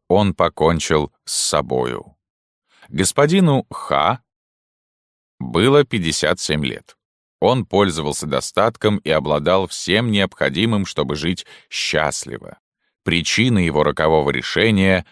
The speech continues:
осталась невыясненной. Какие глубокие печали, какие сердечные раны,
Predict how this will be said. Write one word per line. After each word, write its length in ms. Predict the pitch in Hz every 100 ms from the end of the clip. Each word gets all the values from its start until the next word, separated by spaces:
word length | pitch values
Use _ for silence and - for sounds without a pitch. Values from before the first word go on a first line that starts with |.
| _ -
осталась 840 | 80 - - 76 76 71 - - _
невыясненной. 1160 | 78 82 71 82 78 65 - 65 60 58 - _ _ _ _ _ _ _
Какие 560 | - 90 - 185 185 143
глубокие 720 | 101 107 104 127 127 - 90
печали, 840 | - 78 - 101 85 65 50 - _ _ _ _
какие 560 | 113 117 - 170 165 107
сердечные 840 | - 98 95 123 120 - 107 98
раны, 520 | 95 117 104 71 -